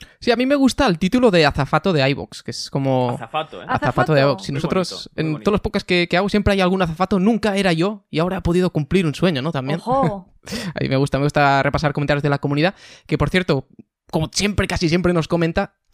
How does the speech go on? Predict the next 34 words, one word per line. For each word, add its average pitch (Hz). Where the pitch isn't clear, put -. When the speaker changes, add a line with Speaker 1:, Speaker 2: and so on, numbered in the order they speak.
Speaker 1:
hubo 185
uno 175
de 143
Ángel 156
veintinueve 151
que 139
dejamos 147
aparte 143
el 143
otro 170
día, 226
concretamente 151
Speaker 3:
Grande 139
Ángel. 135
Speaker 1:
en 135
el -
programa, 135
sí, 160
ya 160
verás 165
que 151
está 151
muy 147
bien 151
<laughs> -
algunas 160
de 135
las 131
cosas 139
que 143
comenta. 147
En -
este 175
caso, 208